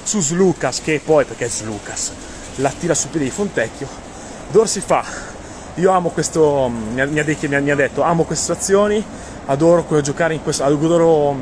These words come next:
avere la palla quando conta, ho fatto quello che mi è stato chiesto, ho ricevuto la palla, ho tirato." Grazie al cazzo, volevo dire. Grazie al cazzo, perché sei Tyler Dorsey. E l'Eurolega ha perso un gran giocatore, in N B A non so cosa farà Dallas,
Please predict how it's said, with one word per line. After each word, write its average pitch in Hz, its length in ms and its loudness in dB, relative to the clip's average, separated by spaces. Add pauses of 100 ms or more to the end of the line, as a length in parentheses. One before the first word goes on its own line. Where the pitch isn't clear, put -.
avere 139 260 0
la 143 80 0
palla 156 240 2
quando 160 280 -4
conta, 190 360 0
ho 190 60 -2
fatto 160 300 -4
quello 160 160 -2
che 156 60 -4
mi 156 60 -4
è - 20 -6
stato 185 160 -4
chiesto, 185 480 0 (300)
ho 151 80 -4
ricevuto 151 300 -2
la 180 80 2
palla, 151 260 2
ho 151 60 2
tirato." 123 420 0 (540)
Grazie 123 260 -4
al 117 100 -6
cazzo, 131 320 -2
volevo 117 220 -6
dire. 113 140 -6 (1000)
Grazie 117 240 -6
al - 80 -12
cazzo, - 300 -4
perché 113 240 -10
sei 131 140 -6
Tyler 110 240 -6
Dorsey. 117 420 -4 (440)
E 143 80 -6
l'Eurolega 139 520 4
ha 151 40 -2
perso 139 300 -2
un 127 80 -6
gran 127 180 -2
giocatore, 123 520 -2
in 117 80 -4
N 127 160 -2
B 147 100 2
A 170 60 0
non 147 100 0
so 143 160 -2
cosa 131 160 -4
farà 120 220 -2
Dallas, 113 560 -2